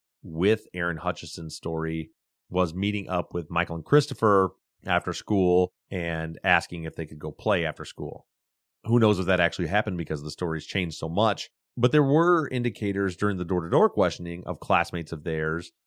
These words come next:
that they were going to run away. You know, we had, uh, and I can't remember all the names right off the top of my head without researching it, but I believe the, the Bailey kid said that Michael told him he was going to go get Christopher. We had one of the, a girl that was in their class that said Michael told her that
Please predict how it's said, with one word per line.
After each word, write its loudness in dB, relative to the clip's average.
that 0
they 2
were 0
going -2
to -4
run 0
away. 0
You -6
know, -10
we -8
had, -4
uh, -8
and -8
I -6
can't -6
remember -6
all 2
the -2
names -2
right 2
off -2
the -14
top 0
of -4
my -2
head 0
without -2
researching -4
it, 0
but -4
I -4
believe 2
the, 0
the -6
Bailey 0
kid -2
said 2
that 0
Michael 0
told -4
him -8
he -6
was -4
going -4
to -10
go -6
get -10
Christopher. 2
We -4
had -2
one -8
of -8
the, -6
a -4
girl 6
that 4
was 0
in -8
their -2
class 0
that -10
said -2
Michael -4
told -2
her 0
that -4